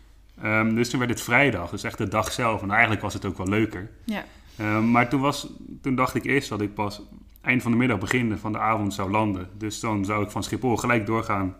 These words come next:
Speaker 1: naar je verjaardagsfeest. En ik wilde graag met bloemen, eh, aankomen, dat ik geen lege handen had. Dus ik had die meiden ingeschakeld om dan dat te regelen voor mij.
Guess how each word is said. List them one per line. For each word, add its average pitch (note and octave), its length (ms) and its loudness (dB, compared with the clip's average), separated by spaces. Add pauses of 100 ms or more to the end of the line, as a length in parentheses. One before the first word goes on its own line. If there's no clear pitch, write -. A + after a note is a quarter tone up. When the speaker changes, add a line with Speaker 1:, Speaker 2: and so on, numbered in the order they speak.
(600)
Speaker 1:
naar G#2+ 120 -2
je G2 60 2
verjaardagsfeest. G#2 760 0 (200)
En A#2 120 -2
ik B2 100 4
wilde G#2 180 2
graag G2 340 0
met F#2 140 -4
bloemen, F#2+ 480 2
eh, G2+ 160 -8
aankomen, F#2+ 460 -6
dat G2 80 -6
ik - 80 -14
geen G#2+ 120 -4
lege G2+ 220 -2
handen A2 260 2
had. F2+ 160 -6
Dus G2+ 120 -2
ik B2+ 140 -2
had A2 120 -4
die A2+ 100 2
meiden A#2 320 4
ingeschakeld F#2+ 680 -4
om G2 140 -2
dan G2 300 -4 (480)
dat G#2 160 -6
te A2 80 -2
regelen G2+ 380 2
voor G2 140 -4
mij. F#2 320 -4